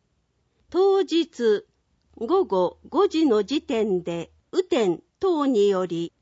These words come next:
イベントを行うことが難しいと判断したときは中止とします。中止の確認については、ホッ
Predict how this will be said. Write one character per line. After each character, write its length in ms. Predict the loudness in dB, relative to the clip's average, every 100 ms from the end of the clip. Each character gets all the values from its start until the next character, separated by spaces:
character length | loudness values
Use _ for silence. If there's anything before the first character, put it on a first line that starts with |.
| _ -8
イ 80 | -6
ベ 220 | 0 2
ン 80 | 2
ト 300 | 2 0 0
を 100 | 0
行 260 | -4 0 2 4 2
う 60 | -4
こ 160 | -6 -6
と 160 | -2
が 260 | 0 -2 -4 -8
難 480 | -6 -2 -2 -2
し 300 | -4 -4 -4 -6
い 40 |
と 340 | -6 -4 -6 -8
判 360 | -2 0 0
断 260 | 0 -2 -4
し 140 | -6
た 160 | -6 -6
と 160 | -6
き 240 | -8 -6 -6
は 240 | -6 -8 _ _ _ _
中 240 | -6 -4 -4
止 220 | -6 -8
と 180 | -4 -6
し 180 | -4
ま 260 | -2 -2 -4
す。 380 | -12 -20 -20 _ _ _ _ _ _ _ _ _ _ _ _ _ _ _ _ 0
中 260 | 6 6
止 200 | 6 4
の 160 | 4 4
確 300 | -2 -2 4
認 300 | 8 8 6
に 140 | 4
つ 160 | -2 -4
い 160 | -4 -2
て 200 | -2 -2
は、 280 | -4 -6 -10 _ _ _ _
ホ 200 | -2
ッ 60 | -2